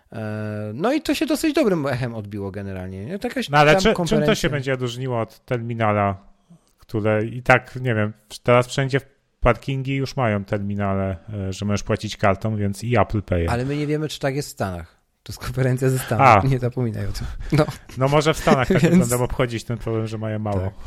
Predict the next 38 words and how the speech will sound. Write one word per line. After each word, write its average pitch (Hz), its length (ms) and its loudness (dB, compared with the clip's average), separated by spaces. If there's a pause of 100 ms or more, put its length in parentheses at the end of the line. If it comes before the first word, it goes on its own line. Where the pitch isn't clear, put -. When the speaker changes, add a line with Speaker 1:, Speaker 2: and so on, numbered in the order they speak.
(160)
Speaker 2:
małe 110 280 4
pokrycie. 104 460 0
Speaker 1:
Tak. 87 180 -4 (1000)
Więc, 143 600 0
y, 147 560 0
no, 190 60 2 (140)
pewnie 262 240 4
to 262 80 -4
kiedyś 269 320 -2
zostanie 247 320 -2
wykorzystane 226 500 -2
do 147 80 -2
czegoś 104 280 -4
jeszcze, 98 300 -10
nie? 120 140 -10 (840)
No 139 220 -10
tak 151 180 -4
przypuszczam, 117 500 -10
skoro 139 160 2
Speaker 2:
No 156 60 8
Speaker 1:
to 165 40 2
Speaker 2:
ja 170 160 4
jestem 185 60 6
Speaker 1:
wspierają. 180 240 -2
Speaker 2:
ciekawy, 175 320 0
jak, 175 300 -2
jak 156 180 -6
z - 40 -14
tymi 175 200 -2
kartami 165 480 0
lojalnościowymi, 117 880 -2
że 113 160 -4
można 113 280 -6
było 113 220 -2
je 110 120 0
dodawać 113 440 -2
do 113 140 0
walleta, 110 440 2